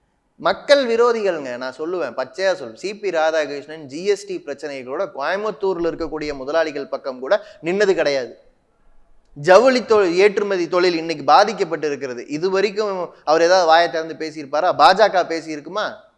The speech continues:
இப்போ பிரச்சனையை சொல்றேன், அமெரிக்கா டாரிஃப் விஷயத்துல நமக்காக ஏதாவது பேசியிருப்பாங்களா? கிடையாது.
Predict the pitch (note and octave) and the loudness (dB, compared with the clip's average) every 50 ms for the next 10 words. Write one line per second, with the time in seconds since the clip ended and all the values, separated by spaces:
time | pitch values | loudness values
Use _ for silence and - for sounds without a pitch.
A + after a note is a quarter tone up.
0 | _ _ _ _ _ - - F3 D#3 - - A#3+ A#3 - A3 G#3 - A#3 A3+ A3 | _ _ _ _ _ -10 -10 -10 -6 2 4 4 6 6 4 0 0 0 -2 -2
1 | G#3 D#3+ E3+ D#3 C#3+ C#3+ C3 B2+ B2 C3+ D3+ F3+ G3+ G3+ E3+ F#3+ E3+ D3 - D#3 | -4 -4 -6 -4 -4 -4 -4 -4 -4 -2 2 2 2 2 2 0 0 0 2 2
2 | D#3 E3+ F3 E3+ E3 E3 D#3 C#3+ - D3 C3 A2+ B2 A2+ G#2+ G2+ _ _ _ _ | 2 4 2 2 -2 -6 -10 -12 -10 -12 -12 -12 -12 -14 -16 -16 _ _ _ _
3 | _ _ _ _ _ _ _ _ _ - D#3 F3 F#3+ F3+ A3 A3 A3 G#3 G3 G3 | _ _ _ _ _ _ _ _ _ -4 0 0 4 6 6 6 8 8 8 8
4 | G3+ G#3+ G#3+ G3+ - G3 F#3+ F3 F#3+ G3 F3 E3 F3 E3+ E3+ F#3 G3+ F#3+ D#3+ - | 8 8 6 4 0 -2 -2 -2 -2 -4 -4 -2 -4 -2 -2 0 0 0 0 0
5 | E3 F3 G3+ G#3 G3+ F3 C#3 B2+ A2+ A#2 | 0 0 2 2 0 0 -2 -4 -10 -12